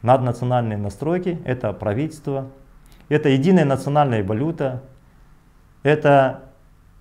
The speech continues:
единый парламент, и это всё то, что сейчас озвучивает Путин. Это всё то, что не отрицает Назарбаев,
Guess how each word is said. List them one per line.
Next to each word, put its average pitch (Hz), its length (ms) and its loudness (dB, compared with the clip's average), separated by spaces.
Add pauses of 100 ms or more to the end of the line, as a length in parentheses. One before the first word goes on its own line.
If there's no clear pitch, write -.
(240)
единый 113 400 -2
парламент, 135 680 0 (340)
и 104 360 -4 (280)
это 117 240 -6
всё - 240 -4
то, 170 400 -4 (280)
что 120 160 -6
сейчас - 480 -2
озвучивает 107 760 -4
Путин. 190 480 -2 (520)
Это 139 280 2
всё 156 180 0
то, 190 240 6
что 143 480 0
не 135 100 2
отрицает 147 640 4
Назарбаев, 123 640 4